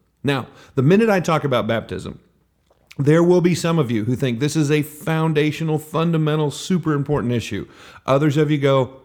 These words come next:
"Not a big deal." The only way we're going to know how important this is and what place it should have in our spiritual life is if you and I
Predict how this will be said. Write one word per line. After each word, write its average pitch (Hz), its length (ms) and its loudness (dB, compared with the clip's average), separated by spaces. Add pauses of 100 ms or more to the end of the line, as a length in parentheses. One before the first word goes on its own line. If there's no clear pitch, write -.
(140)
"Not 127 240 -2
a 139 40 0
big 131 240 0
deal." 117 360 2 (720)
The 139 280 -4
only 185 360 4
way 160 180 4
we're 147 160 2
going 131 240 0
to 117 80 -4
know 113 260 -2
how 127 220 -4
important 123 400 -2
this 113 180 -4
is 110 300 -2
and 117 240 -2
what 139 320 0
place 147 320 -2
it 120 140 -6
should 123 160 -2
have 113 180 -2
in 107 80 -2
our 104 100 -4
spiritual 120 460 -6
life 107 280 -4 (300)
is 147 240 0
if 139 200 0
you 156 500 -2
and 180 240 -2
I 104 400 -4